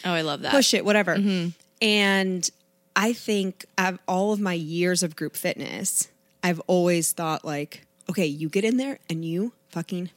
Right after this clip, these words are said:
Speaker 2: push,
Speaker 1: Yeah.
Speaker 2: right? You give everything out. You are here to work." And they say those things. They say that
Speaker 1: Yeah, yeah,
Speaker 2: messaging,
Speaker 1: yeah.
Speaker 2: like, "You're here to work. You showed up. It's one hour for yourself." It's, like, all these things to really make you, like, dig deep.
Speaker 1: Yeah.
Speaker 2: But the big, like, lesson and challenge for me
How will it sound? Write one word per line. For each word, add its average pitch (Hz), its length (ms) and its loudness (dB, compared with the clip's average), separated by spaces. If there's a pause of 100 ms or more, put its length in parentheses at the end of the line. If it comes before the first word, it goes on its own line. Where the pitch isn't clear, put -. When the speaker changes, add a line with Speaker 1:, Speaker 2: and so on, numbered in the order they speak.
Speaker 2:
push, - 420 -4
Speaker 1:
Yeah. 180 220 4
Speaker 2:
right? - 100 0
You - 80 -6
give 175 140 -4
everything 208 260 0
out. 214 120 0
You 170 120 0
are - 40 -4
here 240 300 -2
to 269 120 0
work." 202 280 -2
And 269 100 -2
they 277 80 0
say 302 340 -2
those 269 260 4
things. 175 280 0
They 180 120 -2
say 202 220 0
that 220 160 0
Speaker 1:
Yeah, 196 100 2
yeah, 196 120 2
Speaker 2:
messaging, 190 140 4
Speaker 1:
yeah. 202 100 4
Speaker 2:
like, 180 160 -2
"You're 185 80 -4
here 214 200 4
to 208 60 4
work. 196 320 0 (340)
You 208 60 -2
showed 214 260 6
up. 196 260 4 (320)
It's - 140 -2
one 208 140 4
hour 196 180 4
for 202 120 -2
yourself." 190 380 2
It's, - 100 -6
like, 190 200 -2
all 214 180 6
these 220 160 2
things 202 280 2
to 190 100 2
really 185 260 2
make 180 260 -4
you, 175 80 -4
like, 156 200 -6
dig 165 220 -4
deep. 180 380 -4
Speaker 1:
Yeah. 175 160 -8 (420)
Speaker 2:
But 196 140 -4
the 202 80 0
big, 220 560 4 (260)
like, - 340 -4 (960)
lesson 214 560 2
and 180 200 -2
challenge 175 640 0
for 185 120 -2
me 160 540 -2